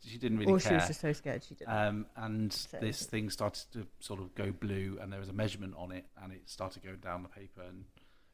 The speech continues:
Speaker 1: apparently she, it was fine.
Speaker 2: It just looked awful.
Speaker 1: It did look awful.
Speaker 2: So,
Speaker 1: But yeah, so she's fine.
Speaker 2: well, the only thing they said is that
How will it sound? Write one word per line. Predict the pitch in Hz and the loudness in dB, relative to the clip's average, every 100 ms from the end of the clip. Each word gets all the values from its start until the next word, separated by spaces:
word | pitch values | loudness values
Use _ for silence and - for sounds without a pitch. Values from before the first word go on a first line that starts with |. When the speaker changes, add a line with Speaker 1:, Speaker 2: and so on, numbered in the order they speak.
| - | -6
Speaker 1:
apparently | 92 101 113 | -4 -2 -2
she, | 110 123 | -2 -4
it | |
was | 120 | -4
fine. | - 151 208 | -2 2 2
Speaker 2:
It | 170 | 0
just | - 151 | -2 -8
looked | 151 147 - | -8 -8 -8
awful. | 151 143 - 76 | -8 -8 -12 -10
Speaker 1:
It | 101 | -8
did | 104 87 | -6 -6
look | 90 90 76 | -8 -12 -12
awful. | - 69 62 - - | -14 -16 -18 -20 -20
Speaker 2:
So, | - 196 | 8 12
Speaker 1:
But | 190 | 12
yeah, | 190 | 12
so | 190 175 | 10 4
she's | - 143 | 2 0
fine. | - 95 71 73 - | 2 0 0 -4 6
Speaker 2:
well, | 202 | 10
the | 220 | 12
only | 220 | 12
thing | 220 196 | 8 6
they | 185 180 | 6 6
said | - 170 165 | 6 4 6
is | 165 - | 2 4
that | 156 - | 2 2